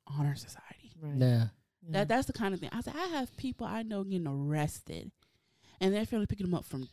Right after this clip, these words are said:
Speaker 1: jail.
Speaker 3: Yeah.
Speaker 1: And you arguing and picking me up from the honor society."
Speaker 2: Yeah.
Speaker 1: And it, she was just like, "You kinda got a point, but I'm just tired.
Speaker 3: Mm-hmm.
Speaker 1: I'm tired of you kids at this point."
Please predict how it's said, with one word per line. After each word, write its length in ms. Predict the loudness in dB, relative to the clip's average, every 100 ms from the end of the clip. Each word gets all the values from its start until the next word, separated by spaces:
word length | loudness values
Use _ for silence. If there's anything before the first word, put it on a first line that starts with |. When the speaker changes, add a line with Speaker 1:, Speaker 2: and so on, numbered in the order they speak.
| _
Speaker 1:
jail. 680 | 0 2 2 -2 -4 -6 -8 2
Speaker 3:
Yeah. 300 | 4 6 4 0
Speaker 1:
And 120 | 4 6
you 140 | 6
arguing 260 | 6 4 2
and 80 |
picking 140 | 2 2
me 80 | 2
up 60 | 2
from 140 | -4
the 80 | -8 _ -6 4
honor 220 | 4 4
society." 600 | 0 -8 -10 -12 -12 -4
Speaker 2:
Yeah. 260 | -2 0 -4 -10 -20 -20 -8
Speaker 1:
And 540 | 0 2 2 -2 -4 -10 _ _ _ _ _ _ _ -8
it, 160 | -8 -10 _ _ _ _ _ _ _
she 220 | -12 0 2
was 100 | 2
just 160 | 0
like, 180 | -2 -4
"You 60 | -4
kinda 240 | -2 0
got 120 | 0
a 40 | 0
point, 360 | 2 2 0 -8 _ 0
but 80 | 0
I'm 100 | 2
just 180 | -2
tired. 400 | -2 -4 -4 -12 -18 -2
Speaker 3:
Mm-hmm. 400 | 4 6 4 2
Speaker 1:
I'm 100 | 2
tired 260 | 2 2 0
of 60 |
you 80 | -2
kids 260 | -8 -12 -18
at 80 | -18
this 100 | -14
point." 160 | -14